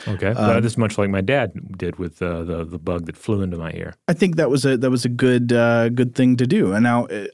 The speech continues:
Speaker 2: ideally, I'm not gonna say people should usually try to deal with bugs in body cavities on their own.
Speaker 1: Mm-hmm.
Speaker 2: Because there are cases where having, like, a medical opinion is important, but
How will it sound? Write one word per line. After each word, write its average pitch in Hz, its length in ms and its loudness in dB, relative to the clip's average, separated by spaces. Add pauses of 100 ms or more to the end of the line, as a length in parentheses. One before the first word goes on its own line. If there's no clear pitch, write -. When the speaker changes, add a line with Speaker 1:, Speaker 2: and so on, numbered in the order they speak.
Speaker 2:
ideally, 160 680 0
I'm 131 100 4
not 156 140 2
gonna 147 120 2
say 131 280 2
people 117 360 0
should 110 240 0
usually 110 460 2
try 107 380 0
to 107 160 -2
deal 101 300 0
with 95 200 -2
bugs 104 320 0
in 101 120 2
body 98 220 0
cavities 104 520 0
on 101 140 2
their 92 200 0
own. 120 320 2
Speaker 1:
Mm-hmm. 104 300 -2 (520)
Speaker 2:
Because 120 320 2
there 113 200 2
are 120 120 2
cases 107 440 0
where 101 200 2
having, 101 380 0
like, 95 160 -2
a 107 60 2
medical 101 400 2
opinion 95 460 0
is 90 140 -2
important, 98 440 0
but 196 240 2